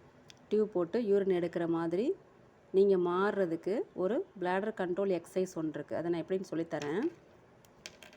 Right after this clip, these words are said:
இந்த மாதிரி தான் யூரின் கத்தீட்டரில் வந்து போட்டிருப்பீங்க இல்லையா எல்லாருமே, இது ஆணுறுப்பு, இது வழியா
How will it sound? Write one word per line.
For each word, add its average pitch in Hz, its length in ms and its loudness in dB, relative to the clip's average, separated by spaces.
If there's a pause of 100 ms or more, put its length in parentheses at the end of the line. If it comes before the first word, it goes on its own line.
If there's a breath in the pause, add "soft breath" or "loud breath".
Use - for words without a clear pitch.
(720)
இந்த 196 160 2
மாதிரி 190 200 2
தான் 240 160 -2
யூரின் 202 380 2
கத்தீட்டரில் 180 480 0
வந்து 185 180 0
போட்டிருப்பீங்க 175 500 0
இல்லையா 165 260 -2
எல்லாருமே, 170 420 0 (520)
இது 175 140 -2
ஆணுறுப்பு, 185 400 0
இது 196 100 -2
வழியா 180 140 0